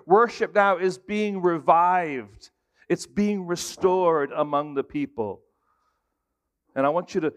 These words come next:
in particular, notice verse eleven, because this is the cry, the song that they sang in summary form here. "For he," that is God, "is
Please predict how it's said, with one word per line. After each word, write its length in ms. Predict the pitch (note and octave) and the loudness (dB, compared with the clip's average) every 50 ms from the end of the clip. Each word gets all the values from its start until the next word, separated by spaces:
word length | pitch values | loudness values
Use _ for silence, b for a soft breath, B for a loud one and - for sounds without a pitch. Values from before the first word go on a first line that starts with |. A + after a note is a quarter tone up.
| - _ | -8 _
in 120 | - D3+ C#3+ | -8 -8 -8
particular, 580 | - D#3 - - - G3+ F3+ - - E3 D#3 | -8 -10 -10 -4 -4 -4 -4 -4 -6 -6 -6
notice 380 | D3 C#3+ C#3+ D3 D3+ D3+ C#3+ - | -4 -2 -4 -4 -4 -6 -8 -12
verse 340 | C3 B2 C3+ D3 C#3+ - - | -10 -6 -4 -4 -4 -4 -4
eleven, 560 | D3 B2 B2 C3 C3+ D3 C#3 C3+ B2 A#2 G#2 - _ _ _ _ _ _ _ _ _ _ _ _ _ _ _ _ _ _ _ | -4 -2 0 0 0 0 -2 -4 -8 -8 -10 -14 _ _ _ _ _ _ _ _ _ _ _ _ _ _ _ _ _ _ _
because 280 | _ B2 - C#3 B2 A2+ | _ -8 -4 -4 -4 -2
this 240 | C#3 D#3 - - - | -4 -8 -8 -6 -6
is 300 | E3 D#3 C#3+ - - - | -6 -6 -6 -8 -12 -10
the 140 | - D3+ - | -10 -10 -10
cry, 720 | - - - - F3 D#3 D#3+ E3 D#3 C#3 B2 G#2+ G#2 - _ _ _ _ _ _ _ _ _ _ _ _ _ _ _ | -10 -14 -6 -2 0 2 2 2 0 0 -2 -6 -10 -16 _ _ _ _ _ _ _ _ _ _ _ _ _ _ _
the 60 | B2 | -12
song 960 | A#2+ - - - - - E3+ E3 E3+ E3+ E3+ E3 D#3+ D3 C#3 B2+ A#2 G#2+ G2+ - _ _ _ _ _ _ _ _ _ _ _ _ _ _ | -8 -8 -6 -6 0 2 4 4 4 4 2 2 0 -2 -4 -8 -12 -16 -20 -20 _ _ _ _ _ _ _ _ _ _ _ _ _ _
that 200 | C#3+ D3+ C3 D3+ | 2 2 2 0
they 140 | D3+ C#3+ | -4 -4
sang 600 | - - - - E3+ D3+ D#3 D#3 D3 C#3 A#2+ G2+ - _ _ _ _ _ _ _ _ _ _ _ _ _ _ _ | -4 -8 -6 -4 -2 0 0 0 -2 -4 -6 -10 -14 _ _ _ _ _ _ _ _ _ _ _ _ _ _ _
in 140 | - D3 D3 | -8 -6 -6
summary 580 | - - - - G3+ F3 F3 F3+ F3 F3 E3+ E3 | -4 -6 -4 -2 0 0 0 0 -2 -2 -2 -4
form 440 | D#3+ - D#3 C3+ B2+ A#2+ A#2 A2+ A2+ | -4 -4 -4 -2 -2 -2 -2 -4 -6
here. 400 | A#2+ A2 G#2+ G#2 G2+ G#2 G2+ - _ _ _ _ _ _ _ _ _ _ _ | -6 -6 -4 -4 -4 -6 -8 -12 _ _ _ _ _ _ _ _ _ _ _
"For 380 | _ - - - D#3 C#3+ C3+ B2 | _ -18 -4 0 0 2 2 0
he," 400 | - - - G#3+ G3+ F3 D#3+ D3 | -4 -6 -4 -4 -2 -2 -2 -2
that 240 | C3+ C#3+ C3+ C3+ C3 | -2 -2 -2 -2 -2
is 260 | A#2+ A#2 G#2+ - - _ G2+ - | -4 -6 -8 -12 -18 _ _ -2
God, 500 | D3 C#3 C3+ C3+ C3 B2 A#2 A2 A2 G#2 - | 0 0 2 2 0 0 -2 -2 -6 -8 -8
"is 240 | A#2+ A2 G#2 G2+ | -8 -8 -8 -10